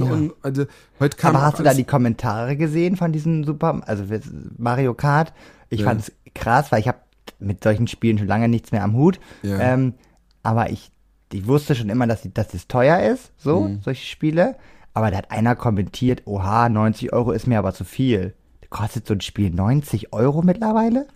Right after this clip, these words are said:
Speaker 2: Das weiß ich nicht, weil, weil jetzt,
Speaker 1: Du
Speaker 2: warte
Speaker 1: die immer
Speaker 2: mal.
Speaker 1: geschenkt bekommst.
Speaker 2: <laughs> N-,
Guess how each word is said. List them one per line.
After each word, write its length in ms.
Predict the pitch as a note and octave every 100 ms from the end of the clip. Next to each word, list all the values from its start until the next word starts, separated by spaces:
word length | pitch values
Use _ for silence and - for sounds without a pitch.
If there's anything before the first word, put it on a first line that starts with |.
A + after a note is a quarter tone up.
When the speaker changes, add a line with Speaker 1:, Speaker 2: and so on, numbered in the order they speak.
| _ _
Speaker 2:
Das 340 | A2+ G#2 -
weiß 640 | G#2+ G#2 G#2+ G#2 G#2+ A2+ -
ich 220 | C#3 C3+
nicht, 520 | D3 D3 D3 - F#2+
weil, 920 | G2 F#2+ G2 A2+ C3+ D3 D#3+ E3 F3 E3 - _ _ _ _ _ _ -
weil 460 | G#2 G2+ G#2+ G#2+ G#2+
jetzt, 180 | G#2
Speaker 1:
Du 60 | C3
Speaker 2:
warte 120 | B2+
Speaker 1:
die 60 | C3
immer 80 | B2
Speaker 2:
mal. 80 |
Speaker 1:
geschenkt 320 | A2 - G#2+ F2+
bekommst. 560 | F2+ F#2 F2 G#2+ -
Speaker 2:
<laughs> 0 |
N-, 240 | A#2 C3+